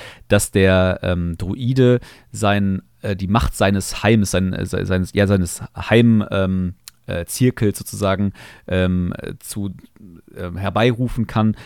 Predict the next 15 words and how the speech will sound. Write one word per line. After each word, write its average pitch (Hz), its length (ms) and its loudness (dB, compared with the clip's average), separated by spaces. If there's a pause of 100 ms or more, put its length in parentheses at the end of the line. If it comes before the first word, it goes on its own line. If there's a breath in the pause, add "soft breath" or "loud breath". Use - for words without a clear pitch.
(100)
und 101 100 -4
er 101 60 0
kann 113 180 -2
eine 101 320 -2
unsichtbare 120 600 -2
Sphäre - 560 0
einfach 98 300 -2
im 120 180 0
Raum 104 320 0
erschaffen, 113 480 -4
in 101 160 -2
dem 104 220 -2
er 113 320 -2
und 104 140 -4
seine 98 460 -2